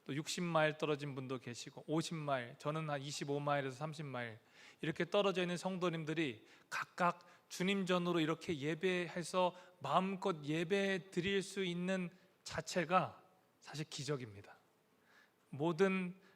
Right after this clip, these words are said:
그 고속도로가 다 이렇게 돼야 되고 오는 길에 사고도 나지 않아야 되는데 한 주 한 주가 하나님이 주신 은혜다라는 생각을 하게 됩니다.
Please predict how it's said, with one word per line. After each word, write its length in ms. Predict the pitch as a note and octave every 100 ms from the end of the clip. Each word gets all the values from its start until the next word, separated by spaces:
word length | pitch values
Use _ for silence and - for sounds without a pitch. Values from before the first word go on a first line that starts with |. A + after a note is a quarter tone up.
| _
그 80 | D#3
고속도로가 640 | - D3+ F#3 - E3 D#3
다 120 | D#3 - - -
이렇게 380 | D3+ - D#3+ D3+
돼야 260 | D3 D3+
되고 480 | C#3 D3 D#3+ F3+ F#3+
오는 300 | E3+ E3+ F3
길에 200 | D#3+ D#3+
사고도 400 | D#3 - F3 F3+
나지 300 | E3+ C3+ C3+
않아야 260 | C#3 C3 C#3
되는데 580 | C3 B2+ C3 F3+ D3+ A2+ - - - - -
한 220 | - C4+
주 120 | -
한 160 | A#3 F3+
주가 360 | E3 C#3+ D3+
하나님이 420 | C3 G3 G3+ F#3
주신 220 | D#3+ D3+ D3
은혜다라는 580 | C#3 D3+ D3+ C3 B2+ C#3
생각을 440 | - E3 C#3+ C#3
하게 200 | D3+ D3+
됩니다. 500 | - A#2 A#2 B2